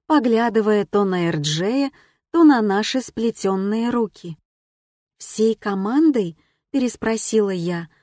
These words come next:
в свою очередь бросив взгляд на незнакомца. «Лэйни», извиняющимся тоном начал Р Джей. И тут до меня дошло очевидное.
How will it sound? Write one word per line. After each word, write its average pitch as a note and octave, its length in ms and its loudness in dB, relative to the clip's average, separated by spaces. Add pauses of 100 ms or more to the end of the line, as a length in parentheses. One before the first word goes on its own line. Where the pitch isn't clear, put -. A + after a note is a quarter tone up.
(180)
в - 60 -20
свою G#3+ 380 2
очередь B3 420 0
бросив G3+ 480 0
взгляд F#3 540 -4
на A#3 100 -4
незнакомца. A#3 1000 -2 (1400)
«Лэйни», D#3+ 720 2 (540)
извиняющимся E3+ 1080 0
тоном G#3+ 520 0
начал F3 400 -2
Р F#3 140 -2
Джей. D#3+ 460 -2 (680)
И G#3+ 120 -2 (160)
тут A#3+ 280 0
до A3+ 120 2
меня A3 380 0
дошло A3+ 720 -2
очевидное. F#3 1000 -4